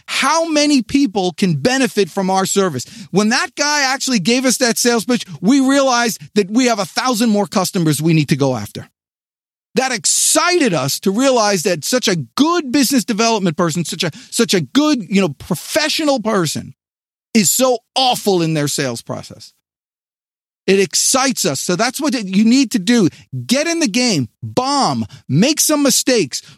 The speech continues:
fool around, fall on your face occasionally, have people hang up on you. Do all those things to learn so you'll eventually get to the point that it just flows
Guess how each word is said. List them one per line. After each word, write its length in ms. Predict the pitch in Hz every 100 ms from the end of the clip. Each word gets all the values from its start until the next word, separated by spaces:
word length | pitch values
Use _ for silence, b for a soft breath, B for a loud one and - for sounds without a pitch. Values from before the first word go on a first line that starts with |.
| _
fool 400 | - 330 339 320
around, 340 | 302 277 160 b _
fall 380 | - - 320 339
on 120 | 339
your 120 | 311
face 280 | - 294 262
occasionally, 520 | 220 220 185 135 123 B B
have 320 | 226 311 262
people 320 | 294 349 320
hang 260 | 214 302 294
up 180 | 285 285
on 180 | 190
you. 100 | 139 120 - _ -
Do 260 | 190 330 269
all 460 | - 311 349 370 370
those 380 | 339 320 254 -
things 580 | 240 180 110 101 - - _ _ _ _ _ _ _
to 100 | -
learn 600 | 196 220 233 151 117 120 - -
so 120 | -
you'll 280 | 175 175 180
eventually 480 | 180 254 - 220 185
get 360 | 123 262 269
to 80 | -
the 140 | 277 214
point 600 | - 240 165 110 - - _ _ _ _ _ _ - -
that 260 | 147 170
it 140 | 156 -
just 520 | 202 196 160 - - _ -
flows 800 | 190 220 247 247 240 233 185